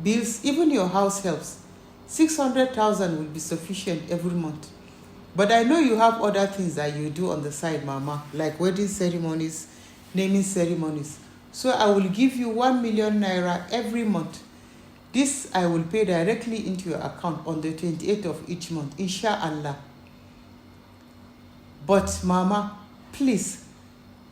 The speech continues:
I will not give you any money in between that. On the twenty-eighth of each month, I will send the money to you.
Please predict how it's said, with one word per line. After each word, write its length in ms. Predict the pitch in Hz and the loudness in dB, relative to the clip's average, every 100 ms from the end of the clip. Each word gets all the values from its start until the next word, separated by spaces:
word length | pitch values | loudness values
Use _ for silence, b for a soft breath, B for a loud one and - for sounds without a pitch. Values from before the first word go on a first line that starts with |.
| - | -2
I 180 | 214 214 | 4 6
will 200 | 208 214 | 6 2
not 280 | 220 233 - | 0 -2 -2
give 200 | 190 170 | -4 -2
you 140 | 175 | -2
any 200 | 170 165 | -2 0
money 300 | 160 151 143 135 - - - | -2 -2 -6 -8 -16 -20 -6
in 140 | 175 | -2
between 420 | 160 156 - 151 | -2 -4 -6 -6
that. 300 | 143 135 - - - - - - - - | -6 -8 -12 -20 -20 -20 -20 -20 -20 -4
On 140 | 190 | 0
the 100 | 190 | 2
twenty-eighth 580 | 196 208 196 - 247 262 | 2 2 0 0 0 0
of 160 | 202 - - | 0 -2 -2
each 240 | 247 - | -4 -2
month, 260 | 202 160 - | -2 -2 -4
I 60 | 160 | -6
will 100 | 151 | -6
send 340 | 151 180 175 | -4 -2 -2
the 60 | 170 | -4
money 300 | 151 147 147 | -6 -6 -6
to 180 | 147 | -8
you. 100 | 143 | -12